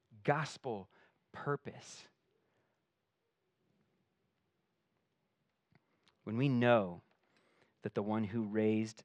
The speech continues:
the Lord Jesus will also raise us with Jesus, then we're able to see our weaknesses and sufferings for what they really are. Opportunities for us that God has allowed in our lives, given us,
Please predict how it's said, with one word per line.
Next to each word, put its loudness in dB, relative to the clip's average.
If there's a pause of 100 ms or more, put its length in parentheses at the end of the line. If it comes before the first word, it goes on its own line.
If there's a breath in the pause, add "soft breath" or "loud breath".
the -2
Lord -2
Jesus -4
will -6
also -4
raise -2
us -2
with -4 (180)
Jesus, -4
then -6
we're -6
able -6 (440 loud breath)
to -4
see -2
our 0
weaknesses -4
and -6
sufferings -4
for -8
what -4
they -4
really -6
are. -6 (360 soft breath)
Opportunities -2
for -4
us 0
that -6
God 2
has -2 (100)
allowed 0
in -4
our 4
lives, 0 (140)
given 2
us, -6